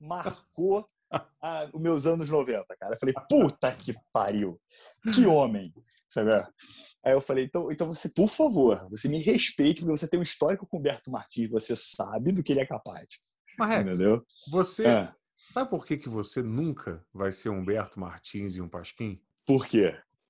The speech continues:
Speaker 2: Eles se vissem, se vissem esse teu peito raspado, cada um ia te dar um tapa
Speaker 1: Hum.
Speaker 2: na cara e uma cusparada.
Speaker 1: Concordo, concordo, concordo. Não, não tiro isso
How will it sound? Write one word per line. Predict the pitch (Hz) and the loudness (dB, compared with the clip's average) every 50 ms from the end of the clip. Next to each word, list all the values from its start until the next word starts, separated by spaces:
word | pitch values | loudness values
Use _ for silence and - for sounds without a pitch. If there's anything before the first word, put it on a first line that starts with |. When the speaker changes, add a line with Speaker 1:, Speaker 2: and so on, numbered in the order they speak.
| _ _ _ _ | _ _ _ _
Speaker 2:
Eles | - 123 143 147 131 107 92 92 - - - - - _ _ _ _ _ _ | -4 -2 -2 -2 -2 -4 -8 -8 -12 -18 -18 -20 -20 _ _ _ _ _ _
se | - - - 110 | -20 -12 -8 -6
vissem, | 95 98 120 139 147 143 - 143 123 - _ _ | -4 -2 -2 -2 -4 -4 -8 -10 -10 -10 _ _
se | - - - 113 | -18 -14 -10 -10
vissem | 95 92 117 147 156 - - - 92 90 - - _ | -8 -4 -4 -4 -4 -4 -6 -8 -10 -10 -10 -16 _
esse | - 101 104 98 - - - _ | -8 -6 -6 -6 -8 -12 -16 _
teu | - 107 95 92 90 - - | -6 -4 -4 -4 -4 -8 -8
peito | - 98 95 95 - - - 90 | -8 -6 -6 -6 -8 -10 -12 -10
raspado, | 82 85 80 80 - - _ - 104 107 110 104 90 90 82 78 - - _ _ _ | -8 -8 -8 -10 -10 -14 _ -2 0 0 0 0 -2 -8 -12 -12 -14 -18 _ _ _
cada | - 135 147 143 135 | -2 -2 0 0 0
um | 120 127 135 | 0 0 0
ia | 139 135 | -2 -4
te | 131 123 | -4 -4
dar | 127 | -6
um | 123 113 | -6 -2
tapa | 110 117 120 117 104 - | 2 2 2 4 2 0
Speaker 1:
Hum. | |
Speaker 2:
na | 117 104 | -6 -8
cara | - - 101 92 92 90 87 87 87 _ _ _ _ _ _ - | -8 -6 -4 -4 -4 -4 -6 -10 -18 _ _ _ _ _ _ -10
e | 113 | -6
uma | 113 123 117 117 | -4 -4 -4 -6
cusparada. | - 143 - - - 151 131 110 104 98 98 95 90 85 85 - _ _ _ _ _ _ _ - | -8 -10 -10 -4 -2 0 2 4 4 4 2 2 0 -4 -12 -12 _ _ _ _ _ _ _ -2
Speaker 1:
Concordo, | - 135 143 147 143 - 127 113 110 120 135 135 165 151 147 110 - _ _ - | 2 4 4 4 4 2 4 4 6 4 4 2 0 0 -2 -2 -2 _ _ -10
concordo, | - 127 135 - 123 110 104 104 117 123 156 156 170 131 - _ _ _ _ _ _ _ _ _ - | -8 -8 -8 -8 -6 -6 -4 -4 -6 -6 -4 -6 -6 -6 -6 _ _ _ _ _ _ _ _ _ -6
concordo. | - 139 - - 160 - - - 214 127 | -6 -6 -2 -2 0 0 0 -2 -6 -6
Não, | 123 147 190 240 254 147 120 117 107 | -6 -4 -4 -4 -4 -6 -10 -14 -8
não | 120 151 175 | -8 -6 -2
tiro | - - 170 202 285 | -2 2 2 2 2
isso | - - | 0 -4